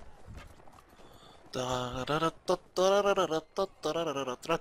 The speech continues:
Bölümün adını düşünüyorum şu an. Ben bu bölümün adını ne koyacaktım, onu unuttum ya. Harbiden onu unuttum abi. Neyse, sağlık olsun. Biz zaten bunun ordusunu kolaylıkla doğrarız. Yalnız bu or-, bu, bu orduyla benim kaleye girmeyi mi planlıyormuş cidden?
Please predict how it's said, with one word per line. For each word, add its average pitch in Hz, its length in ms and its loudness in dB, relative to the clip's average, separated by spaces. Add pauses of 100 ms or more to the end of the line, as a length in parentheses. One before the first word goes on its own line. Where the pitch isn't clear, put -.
Bölümün 180 240 6
adını 214 360 8
düşünüyorum 135 440 2
şu 131 120 4
an. 127 120 4
Ben 156 160 4
bu 160 100 -4
bölümün 175 280 4
adını 175 320 2
ne 180 80 8
koyacaktım, 135 560 6
onu 147 160 4
unuttum 151 360 0
ya. 117 240 0 (760)
Harbiden 180 580 12
onu 160 180 2
unuttum 147 380 0
abi. 127 280 4 (320)
Neyse, 160 260 8
sağlık 147 340 10
olsun. 123 280 2 (480)
Biz 156 100 6
zaten 226 360 12
bunun 226 180 2
ordusunu 220 440 8
kolaylıkla 214 580 12
doğrarız. 202 480 10 (300)
Yalnız 208 320 10
bu 226 200 12
or-, 190 220 6
bu, 269 180 12 (240)
bu 247 300 12
orduyla 202 360 10
benim 214 180 10
kaleye 214 300 12
girmeyi 214 320 6
mi 208 120 4
planlıyormuş 139 560 2
cidden? 123 300 -2